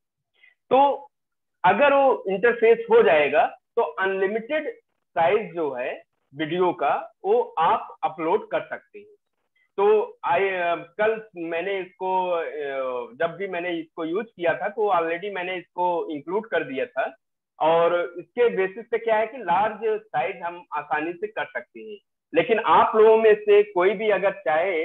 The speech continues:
तो by side आप, uh, open कर सकते हो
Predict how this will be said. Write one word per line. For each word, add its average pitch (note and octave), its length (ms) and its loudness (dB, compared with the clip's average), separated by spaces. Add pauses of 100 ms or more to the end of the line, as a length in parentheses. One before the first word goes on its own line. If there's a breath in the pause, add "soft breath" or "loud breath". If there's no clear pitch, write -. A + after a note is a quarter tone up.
(100)
तो F#3+ 500 -6 (120)
by D#3 220 0
side F#3 280 -4
आप, F#3+ 260 -2
uh, C3 960 -4
open A#3+ 240 -4
कर A3+ 160 -6
सकते D3 300 -8
हो C#3 280 -8